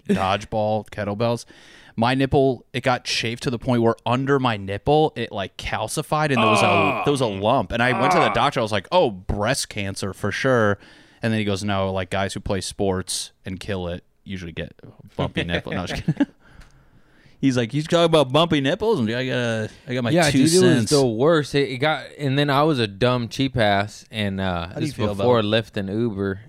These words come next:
Speaker 2: and I, and I was like, the, uh, I was, uh, club hopping, and then some girls I knew were like, "We're at the club, uh," in the Luxor now. We moved to
Speaker 1: Just a
Speaker 2: another
Speaker 1: white
Speaker 2: club.
Speaker 1: shirt and <laughs> red fucking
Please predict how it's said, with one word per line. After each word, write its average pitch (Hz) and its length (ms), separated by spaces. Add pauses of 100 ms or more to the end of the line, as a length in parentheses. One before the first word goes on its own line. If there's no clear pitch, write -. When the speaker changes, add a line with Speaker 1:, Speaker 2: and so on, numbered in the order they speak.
(100)
Speaker 2:
and 98 220
I, 110 220
and 101 240
I 101 160
was 98 240
like, 92 220 (100)
the, 107 280
uh, 110 40
I 104 200
was, 110 320 (120)
uh, 92 340
club 117 340
hopping, 113 440
and 101 180
then 98 140
some 98 200
girls 104 280
I 107 80
knew 104 260
were 101 100
like, 95 180
"We're 120 160
at 139 200
the 135 120
club, 139 460
uh," 110 340 (760)
in 117 140
the 113 40
Luxor 135 480
now. 101 240
We 104 140
moved 110 500 (160)
to 117 140
Speaker 1:
Just 101 120
a 110 40
Speaker 2:
another 110 160
Speaker 1:
white 101 180
Speaker 2:
club. 117 180
Speaker 1:
shirt 101 280
and 92 300
<laughs> - 120
red 151 300
fucking 147 540